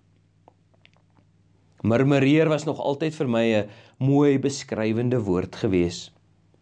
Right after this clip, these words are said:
Jy lees mos telkens hoe die volk Israel in die woestyn gemurmureer het. Die woord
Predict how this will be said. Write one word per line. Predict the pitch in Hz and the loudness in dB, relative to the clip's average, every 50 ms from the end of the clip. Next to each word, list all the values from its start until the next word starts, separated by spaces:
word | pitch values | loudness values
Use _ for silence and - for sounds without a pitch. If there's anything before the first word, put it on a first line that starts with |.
| _ _ - | _ _ -2
Jy | 175 170 | 0 2
lees | 180 185 - | 2 2 2
mos | 202 - - | 0 0 2
telkens | 202 180 175 170 170 185 170 - - - - - - | 2 2 2 2 0 -2 -2 -2 -6 -10 -18 -10 -4
hoe | - 147 | -2 0
die | 170 160 | 0 0
volk | 165 170 165 160 - - | 0 0 0 0 -2 -2
Israel | - 175 175 - - 151 147 143 131 | -4 -6 -4 -2 0 0 0 0 0
in | 135 | 0
die | 143 127 | -2 -2
woestyn | 127 127 131 - - 139 127 127 120 | -4 -6 -8 -4 -4 -2 -2 -2 -2
gemurmureer | - 147 139 135 123 113 - 127 131 123 110 117 110 107 113 117 120 123 | -2 -2 -2 -2 -2 -2 0 0 0 0 0 0 0 2 2 2 2 2
het. | 120 107 - - - - - _ _ _ _ _ _ _ _ _ _ _ _ - | 0 -2 -4 -8 -14 -20 -20 _ _ _ _ _ _ _ _ _ _ _ _ 0
Die | 151 160 | 2 4
woord | 175 220 220 202 - | 4 4 4 2 0